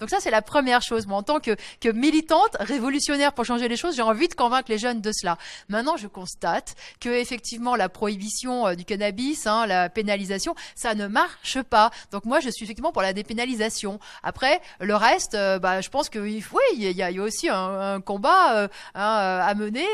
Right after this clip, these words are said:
euh, d'entraîner ces jeunes, leur, les faire vibrer à un autre idéal. De, euh, aujourd'hui, c'est ça qui manque dans la société. Hein, c'est que voilà, ce chacun pour soi, ce, c'est, c'est vraiment dramatique parce que justement, hein, tout le monde s'enferme dans son petit, dans son petit monde parallèle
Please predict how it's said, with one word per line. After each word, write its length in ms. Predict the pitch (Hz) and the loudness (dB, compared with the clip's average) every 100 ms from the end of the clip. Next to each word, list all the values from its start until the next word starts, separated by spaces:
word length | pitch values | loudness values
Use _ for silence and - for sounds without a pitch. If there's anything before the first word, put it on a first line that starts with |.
| 277 | -2
euh, 80 | 190 | 0
d'entraîner 360 | 247 - 415 494 494 | -2 0 -2 0 -2
ces 160 | 269 | -2
jeunes, 240 | 233 269 240 | -2 -2 0
leur, 140 | 208 - - | -2 -2 -6
les 80 | 226 | -4
faire 220 | 262 226 | -4 -2
vibrer 260 | 339 359 440 392 | -2 0 0 0
à 40 | |
un 80 | 220 | 0
autre 220 | 233 - | -4 -8
idéal. 280 | 254 302 339 415 427 | -12 -6 -2 0 -2
De, 120 | 220 214 - - | -4 -6 -10 -16
euh, 60 | 202 233 | -16 -10
aujourd'hui, 260 | 302 339 | -6 -4
c'est 120 | 339 | -6
ça 100 | 214 440 | -4 -2
qui 100 | 349 | -2
manque 200 | 247 240 | -2 -2
dans 80 | 196 | 0
la 100 | 208 | 0
société. 520 | 220 - 214 208 202 _ _ _ | -2 -6 -6 -6 -8 _ _ _
Hein, 180 | 196 240 | 0 2
c'est 180 | 311 202 | 0 -6
que 220 | 202 202 196 - | -4 -4 -4 -6
voilà, 160 | 208 349 | 0 0
ce 140 | 233 | 0
chacun 420 | - 247 - 220 | -4 -4 -4 -4
pour 200 | 196 208 | -4 -10
soi, 420 | - 214 233 269 | 0 4 6 6
ce, 240 | 285 220 208 - - | 4 0 -2 -4 -10
c'est, 240 | - 220 | -6 -4
c'est 140 | - | -2
vraiment 380 | 208 226 262 403 - - | 0 2 4 2 0 -8
dramatique 680 | 196 262 330 359 294 302 - | 6 6 8 4 0 -4 -8
parce 140 | 180 | -8
que 100 | 214 | -6
justement, 500 | 240 359 330 254 269 - | -6 -2 -2 0 -4 -4
hein, 160 | 190 226 | -2 0
tout 120 | 302 | 0
le 60 | 294 | -2
monde 140 | 339 | -2
s'enferme 420 | 277 240 233 285 - - | -2 0 2 2 0 -8
dans 100 | 208 | -6
son 180 | 196 226 | -2 -4
petit, 400 | - 269 277 262 | -4 -2 0 0
dans 120 | 226 | -2
son 140 | 226 226 | -2 -6
petit 140 | 285 | -2
monde 220 | 269 285 | 0 4
parallèle 500 | 247 202 202 196 196 | 4 6 4 2 -2